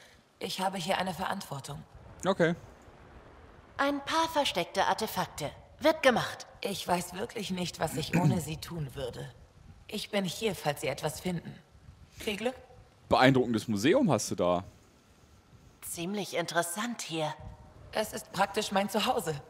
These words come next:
Speaker 1: Manchmal habe ich das Gefühl, ich sollte hier einziehen. Aber wir haben noch viel zu tun. Eines Tages werden hier überall Artefakte aus der Vergangenheit stehen. Und jedes wird eine Geschichte erzählen. Und mein Volk wird herkommen, um zu lernen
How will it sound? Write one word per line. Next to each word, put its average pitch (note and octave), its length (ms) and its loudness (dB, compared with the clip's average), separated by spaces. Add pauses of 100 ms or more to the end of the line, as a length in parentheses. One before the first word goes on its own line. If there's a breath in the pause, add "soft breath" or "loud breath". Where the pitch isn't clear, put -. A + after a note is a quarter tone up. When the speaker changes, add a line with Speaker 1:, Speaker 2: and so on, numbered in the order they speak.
(500 loud breath)
Speaker 1:
Manchmal G#3 400 -2
habe F#3 120 0
ich D#3+ 60 -4
das F3+ 180 -2
Gefühl, G3 320 -6
ich F3 140 -6
sollte D#3+ 240 0
hier C3+ 220 0
einziehen. C#3 500 -8 (540)
Aber F3+ 280 4
wir D#3+ 160 4
haben F#3 200 2
noch F3+ 160 0
viel F#3 260 -6
zu A3 140 -10
tun. G#3 340 -8 (580 loud breath)
Eines G#3 400 -2
Tages D3+ 460 0
werden D3 220 0
hier D#3 240 -4
überall G3+ 340 2
Artefakte D#3+ 640 -2
aus D3+ 80 0
der D3 120 -4
Vergangenheit C#3 580 -2
stehen. C3 360 -10 (380 loud breath)
Und D#3+ 180 0
jedes E3 440 -4
wird D3 140 -6
eine D#3 180 0
Geschichte C#3 440 -6
erzählen. C#3 480 -10 (540)
Und F#3 260 -6
mein F3+ 200 0
Volk G3+ 360 0
wird G#3 240 -4
herkommen, E3 440 -4
um D3+ 140 -4
zu F#3 160 -6
lernen F#3 500 -2